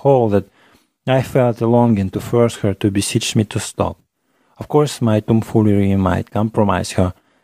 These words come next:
yet certain other feelings and desires had begun to form themselves in my brain. If I was never to rank in her eyes as anything but a non-entity,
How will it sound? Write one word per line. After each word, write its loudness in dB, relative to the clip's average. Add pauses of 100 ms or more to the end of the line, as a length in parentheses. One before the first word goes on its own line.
(140)
yet -2
certain 0
other 2
feelings 2
and 0
desires 0
had -2
begun 0
to -6
form 0
themselves -2
in -4
my -2
brain. 0 (640)
If -6
I 2
was -2
never 2
to -4
rank 0
in 2
her -2
eyes 0
as 0
anything 0
but 0
a 0
non-entity, 2